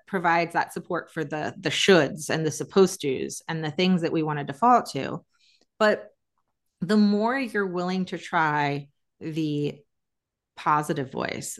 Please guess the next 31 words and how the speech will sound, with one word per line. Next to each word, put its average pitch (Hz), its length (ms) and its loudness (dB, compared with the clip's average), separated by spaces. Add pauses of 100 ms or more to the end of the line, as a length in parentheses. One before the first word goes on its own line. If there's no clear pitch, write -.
the 202 160 2
more 196 320 8
you'll 190 220 6
learn 175 320 4
to 196 120 -2
trust 277 340 0
it. 107 140 -2 (600)
And 196 140 6
I 202 100 4
think 247 380 2
that, 175 440 2 (600)
you 190 100 0
know, 156 440 -2 (760)
I 196 100 4
don't 220 260 4
know 180 180 0
if 165 140 -4
it's 170 140 -10
truly 208 380 0
the 156 140 -8
opposite, - 480 -4
but 139 120 -10
to - 100 -12
me, 202 200 2
fear 208 360 -2
and 170 160 -6
trust 165 340 -6
are 151 60 -8
sort 160 200 -6
of 151 60 -10
the 151 120 -8